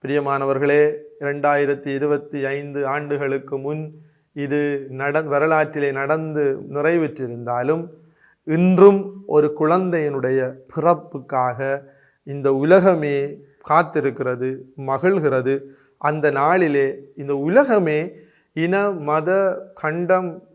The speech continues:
ஆ, நாடு எந்த ஒரு வித்தியாசமும் இல்லாமல் எல்லா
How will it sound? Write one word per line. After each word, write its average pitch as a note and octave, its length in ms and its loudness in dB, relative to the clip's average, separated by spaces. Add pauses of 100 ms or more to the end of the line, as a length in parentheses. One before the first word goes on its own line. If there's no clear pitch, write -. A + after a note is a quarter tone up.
(240)
ஆ, E3 340 -6
நாடு D3+ 540 -2
எந்த F#3+ 300 -2
ஒரு E3+ 420 0
வித்தியாசமும் C#3+ 800 -4
இல்லாமல் E3+ 720 -2 (420)
எல்லா A3 720 2